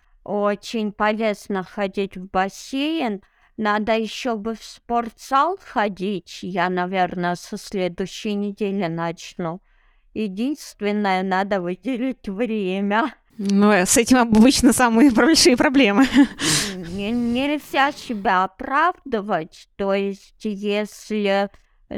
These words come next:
Speaker 1: ты говоришь, что нет времени, значит, тебе тупо лень. Вот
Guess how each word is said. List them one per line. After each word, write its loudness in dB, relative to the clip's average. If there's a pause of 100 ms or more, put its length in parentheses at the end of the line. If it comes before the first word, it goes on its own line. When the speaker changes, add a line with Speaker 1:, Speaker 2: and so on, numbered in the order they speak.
(160)
Speaker 1:
ты -2
говоришь, -2
что -6
нет -2
времени, -2 (160)
значит, -4
тебе -4 (120)
тупо -2
лень. -4 (180)
Вот -2